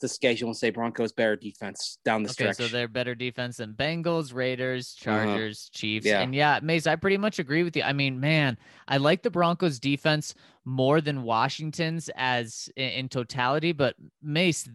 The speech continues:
Speaker 2: their pass rush is
Speaker 1: Oh.
Speaker 2: so freaking scary. I mean, that is something where that could, that could make the rest of their defense elite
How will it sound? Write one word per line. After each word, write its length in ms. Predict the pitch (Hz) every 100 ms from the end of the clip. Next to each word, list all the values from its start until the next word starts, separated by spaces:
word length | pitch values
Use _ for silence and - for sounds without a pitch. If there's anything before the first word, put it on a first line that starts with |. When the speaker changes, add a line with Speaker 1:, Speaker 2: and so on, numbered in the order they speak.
| 113
Speaker 2:
their 280 | 131 175 170
pass 540 | - - 147 143 -
rush 280 | 120 104 -
is 220 | 110 113
Speaker 1:
Oh. 220 | 139 143 -
Speaker 2:
so 500 | 175 147 123 104 - -
freaking 480 | 147 139 - 120 107
scary. 460 | - - 127 123 104
I 60 |
mean, 160 | 107 113
that 200 | 135 151
is 140 | 143
something 420 | - 135 123 123 117
where 300 | 117 110 101 - - -
that 340 | 117 123 147 -
could, 200 | 175 143 _ _
that 200 | 139 151
could 140 | - 170
make 180 | 151
the 80 | 135
rest 300 | 113 123 -
of 60 | 156
their 140 | 156
defense 500 | 156 160 156 180 180 -
elite 520 | 135 117 113 139 123